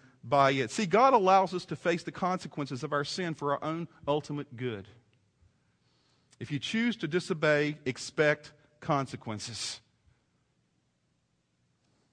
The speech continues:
See, God loves his children too much to, to allow them to go out and just play in the road.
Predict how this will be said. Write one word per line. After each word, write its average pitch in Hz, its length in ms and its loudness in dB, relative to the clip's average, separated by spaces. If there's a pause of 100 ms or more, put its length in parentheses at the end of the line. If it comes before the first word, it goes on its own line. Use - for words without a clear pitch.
(760)
See, 185 140 -6
God 208 340 6
loves 208 240 4
his 180 140 -2
children 185 380 0 (320)
too 208 200 -2
much 175 320 2
to, 143 100 -4
to 160 300 -4
allow 165 220 8
them 156 140 -2
to 143 80 -4
go 156 160 -2
out 156 200 6
and 135 80 -4
just 147 180 -2 (160)
play 170 220 2
in 143 80 2
the 131 80 0
road. 104 340 -2